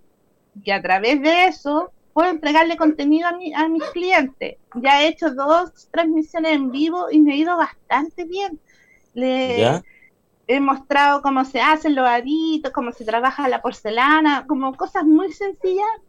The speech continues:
Speaker 1: pero la gente se ha sumado. Así que,
Speaker 2: Ya,
Speaker 1: claro,
Speaker 2: perfecto.
Speaker 1: son buenas herramientas, pero si no sabes manejar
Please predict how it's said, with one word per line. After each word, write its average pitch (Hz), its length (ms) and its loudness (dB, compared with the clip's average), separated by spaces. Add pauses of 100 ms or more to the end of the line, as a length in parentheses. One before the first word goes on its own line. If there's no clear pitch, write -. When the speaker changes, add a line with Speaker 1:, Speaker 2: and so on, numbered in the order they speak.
Speaker 1:
pero 294 240 0 (360)
la 277 180 -4
gente 381 380 -8
se - 120 -4
ha 392 80 0
sumado. 247 600 -8 (540)
Así 269 320 -8
que, 285 100 -10
Speaker 2:
Ya, 104 160 2
Speaker 1:
claro, 392 180 2
Speaker 2:
perfecto. - 240 -2
Speaker 1:
son 285 100 -2
buenas 359 300 2
herramientas, 359 580 -2
pero 233 180 0
si - 180 -10
no 220 140 -6
sabes 240 340 -4
manejar 233 460 -8